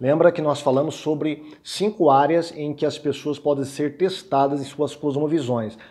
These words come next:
A teologia, a antropologia, o conhecimento, a ética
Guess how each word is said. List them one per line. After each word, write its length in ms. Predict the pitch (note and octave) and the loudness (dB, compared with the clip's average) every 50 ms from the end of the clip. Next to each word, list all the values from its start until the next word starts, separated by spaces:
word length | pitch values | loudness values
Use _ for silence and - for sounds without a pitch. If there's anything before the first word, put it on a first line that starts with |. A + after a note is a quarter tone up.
| _ | _
A 80 | - A2+ | -16 -12
teologia, 600 | - - D3+ E3 F3 D#3+ A#2+ A#2+ C#3+ D#3 D3 C3+ | -4 0 2 2 2 2 0 0 0 2 2 0
a 40 | B2+ | 0
antropologia, 680 | B2 - C#3 C3+ - D3+ D3 D3+ C#3+ B2 B2+ C#3 D3 | -2 -4 -8 -6 -2 0 0 0 0 0 0 0 0
o 40 | C#3 | 0
conhecimento, 840 | C3+ C3+ C3 C3 C3 C3 - - D3+ C#3+ C#3 C#3 C#3 C#3 C3+ C3+ C#3 | -2 -2 -4 -4 -4 -6 -6 -8 -6 -4 -2 -2 -2 -4 -2 -4 -4
a 80 | C#3 C3+ | -2 -2
ética 480 | C3+ C#3+ D3 C#3+ C#3+ - - D3 C3 | 0 0 0 0 -2 -4 -10 -10 -12